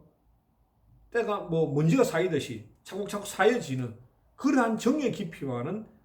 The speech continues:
완전히 다른 감정의 발산이다. 사랑은 그런 것이다 라고 우리가 이해할 수가 있는 겁니다. 그래서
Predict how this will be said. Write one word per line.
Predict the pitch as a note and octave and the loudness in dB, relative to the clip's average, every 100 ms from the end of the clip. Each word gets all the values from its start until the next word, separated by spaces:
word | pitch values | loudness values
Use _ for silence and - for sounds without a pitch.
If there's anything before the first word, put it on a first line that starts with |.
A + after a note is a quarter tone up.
| _ | _
완전히 | - A2+ C#3 F#3+ C4+ | -6 -2 2 4 2
다른 | - B2 A3 | -2 -2 -2
감정의 | - B2 B2 B2 F#3+ | -2 -4 -4 -4 -6
발산이다. | A#2+ A#2+ C#3+ B2 A2 | -6 -6 -6 -10 -10
사랑은 | - B2+ C3+ C3 A2 A2 - _ _ _ _ _ | -12 -6 -4 -4 -8 -12 -20 _ _ _ _ _
그런 | - G#3+ | -2 0
것이다 | C3 - - - - | 0 -6 -10 -10 -8
라고 | E3 G#3 G3+ - | -4 -4 -4 -8
우리가 | A2 B2+ C3 | -6 -4 -4
이해할 | D3+ C3 C3 A#2 | 0 0 2 -2
수가 | - | -8
있는 | G#2 G#2+ | -8 -6
겁니다. | C3 - - - - - - - - - | -6 -8 -16 -20 -20 -20 -20 -20 -18 -4
그래서 | - - - | 2 2 2